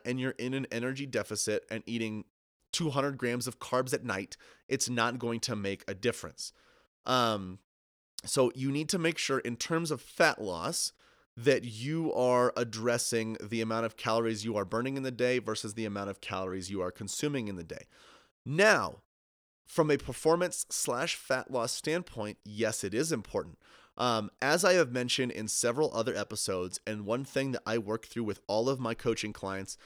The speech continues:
um, is the metabolism. Your me-,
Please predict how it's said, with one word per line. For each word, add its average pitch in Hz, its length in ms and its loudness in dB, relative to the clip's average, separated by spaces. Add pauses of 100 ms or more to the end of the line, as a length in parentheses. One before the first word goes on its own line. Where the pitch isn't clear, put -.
(280)
um, 104 340 -2
is 117 420 0
the 110 100 0
metabolism. 90 800 -2 (480)
Your 143 360 8
me-, 202 100 4